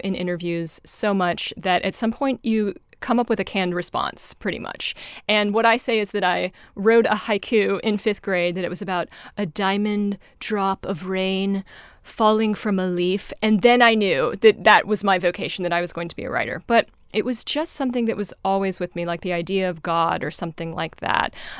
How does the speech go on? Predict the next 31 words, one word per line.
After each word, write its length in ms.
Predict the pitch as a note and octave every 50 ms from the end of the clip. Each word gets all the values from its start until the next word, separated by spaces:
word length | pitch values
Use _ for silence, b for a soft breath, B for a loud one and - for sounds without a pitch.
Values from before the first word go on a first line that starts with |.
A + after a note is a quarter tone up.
| B B
Um, 420 | G3+ G3 F#3 F3+ F3 E3+ E3+ E3 - -
I 100 | - G#3
grew 220 | G3+ - A3+ A#3 A#3+
up 280 | - D#4 D#4+ - -
with 160 | C#4+ C#4+ C#4+ -
the 100 | C4+ B3+
language 400 | A#3+ A3+ G#3+ G3 F3+ F#3 E3+ -
of 140 | F3+ D#3
the 80 | E3+ E3+
Bible. 400 | - D#3+ D#3 D3+ D3 D3+ E3 E3
I 100 | E3 E3+
grew 260 | - - - F#3+ F#3
up 120 | F3+ F3+ -
with 100 | F#3+ -
the 80 | F#3
language 560 | F3 F3+ F3 F3 F3 E3 F3 E3+ D#3+ D#3+ - -
of 100 | F3+ D#3+
the 80 | -
Catholic 360 | - - - E3+ - - - -
Church, 540 | - - C4+ C4+ C4 C4 A#3+ - - - -
of 100 | D#3 -
the 100 | F3+ F3
liturgy, 600 | F3+ G3 G#3 G#3 G#3 G3+ - - G#3+ G#3 G3+ -
of 160 | - D#3 -
religion. 640 | F3 E3+ E3 F3 F#3 G3+ F#3+ - G#3+ G#3+ G#3+ A3 A3 B B B B B B
I 60 | G3+
think 160 | G3 A3+ G3+ A3+
I 100 | G#3+ G#3
was 120 | G3+ G#3+
always 240 | G3+ G3 G3 F#3+ -
drawn 500 | - - F#3 F3 F3 F3 F3 F3 F3